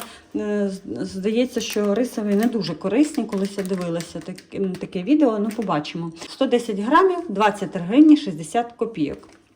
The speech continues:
Ще взяла нагетси. На нагетси дуже така гарна акція, тому взяла два упакування по шістдесят дев'ять гривень дев'яносто копійок. Тут у нас п'ятсот грамів. Хачапурі по-аджарськи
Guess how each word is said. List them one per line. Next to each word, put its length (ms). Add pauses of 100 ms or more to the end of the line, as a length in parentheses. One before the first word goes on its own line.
(460)
Ще 200
взяла 280
нагетси. 480
На 120
нагетси 460
дуже 220
така 280
гарна 400
акція, 380 (200)
тому 220
взяла 300
два 340
упакування 720 (100)
по 140
шістдесят 560
дев'ять 320
гривень 440
дев'яносто 520
копійок. 440 (320)
Тут 140
у 40
нас 160 (140)
п'ятсот 420 (200)
грамів. 360 (380)
Хачапурі 600
по-аджарськи 1300